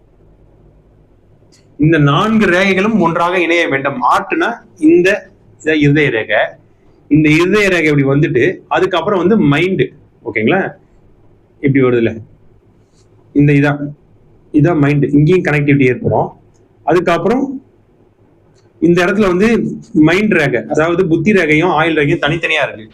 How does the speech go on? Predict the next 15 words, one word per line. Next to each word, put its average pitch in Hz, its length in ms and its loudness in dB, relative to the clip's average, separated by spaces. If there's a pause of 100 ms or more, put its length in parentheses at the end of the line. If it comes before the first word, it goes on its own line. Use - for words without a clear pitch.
(320)
ஆனா 147 360 0 (500)
இந்த 196 300 4 (260)
மணி 156 180 0
சைன் 208 340 0
ஏற்படணும்னா 151 540 0 (540)
இந்த 156 160 4
புத்தி 202 300 0
ரேகையும் 190 420 0
அந்த 175 220 0
ஆயுள் 185 240 0
ரேகையும் 165 300 2
வந்து 202 140 2
இணைந்து 190 320 0
இருக்கணும்ன்றது 156 420 0
கட்டாயம். 131 420 -4